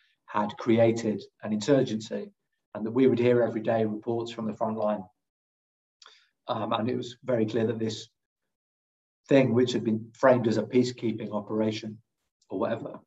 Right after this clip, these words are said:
there were various rationales we were given for going, had actually caused an insurgency, was having a really bad impact on the people in Afghanistan. Uh, that lots of people were being killed, lots of people being killed on our side. Uh,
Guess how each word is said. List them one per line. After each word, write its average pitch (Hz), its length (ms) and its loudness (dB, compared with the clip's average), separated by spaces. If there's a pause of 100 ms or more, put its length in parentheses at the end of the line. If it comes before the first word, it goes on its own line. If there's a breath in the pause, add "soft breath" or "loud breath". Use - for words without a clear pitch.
(640)
there 131 120 -2
were 127 60 -2
various 127 680 4 (1160 soft breath)
rationales 113 680 2
we 110 80 0
were 107 60 2
given 107 220 -6
for 104 60 -10
going, 101 400 0 (440 soft breath)
had 110 100 -2
actually 123 300 0
caused 110 260 2
an 107 40 0
insurgency, 110 600 -2
was 98 160 -4
having 104 220 -2
a 101 40 -2
really 110 260 2
bad 104 300 0
impact 107 480 -2
on 110 80 -2
the 107 60 -2
people 113 260 -2
in 117 80 -2
Afghanistan. 131 500 -6 (640 soft breath)
Uh, 107 100 -6
that 113 120 -4
lots 120 160 0
of - 60 -16
people 113 220 -4
were - 40 -8
being 104 180 0
killed, 113 440 2 (180 loud breath)
lots 147 140 2
of 143 60 -8
people 117 180 4
being 113 220 0
killed 110 180 -2
on 110 100 0
our 120 200 4
side. 113 480 2 (480)
Uh, 107 220 -2